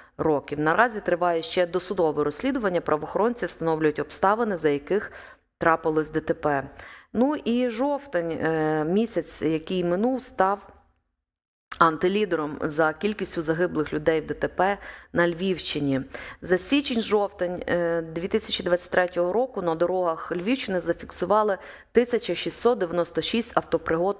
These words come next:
з потерпілими. З них травмувалися дві тисячі двісті двадцять дев'ять осіб,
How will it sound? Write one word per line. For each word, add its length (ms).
з 120
потерпілими. 800
З 120
них 180
травмувалися 760
дві 200
тисячі 420
двісті 320
двадцять 280
дев'ять 320
осіб, 360